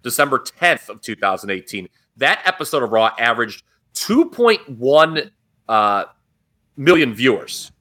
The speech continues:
two million one hundred ninety-three thousand to be exact. Um, again, week before this McMahon promo we're talking about, and the impetus for it, obviously,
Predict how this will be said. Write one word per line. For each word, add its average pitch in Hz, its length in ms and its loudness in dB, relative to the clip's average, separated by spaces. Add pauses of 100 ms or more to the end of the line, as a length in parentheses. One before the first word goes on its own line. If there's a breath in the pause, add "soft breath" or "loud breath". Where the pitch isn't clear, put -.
(400)
two 196 160 -2
million 180 300 2
one 143 120 4
hundred 143 140 2
ninety-three 131 400 0
thousand 110 580 2 (300)
to - 140 -4
be 117 360 -4
exact. 98 640 -2 (300)
Um, 92 380 0 (140)
again, 104 320 0 (100)
week 131 260 0
before 143 480 2
this 143 180 -4
McMahon 117 420 0
promo 117 180 0
we're 110 120 2
talking 110 320 2
about, 110 200 4
and 127 80 -2
the 135 180 0
impetus 135 460 -2
for 208 320 4
it, 95 100 -10
obviously, 95 640 0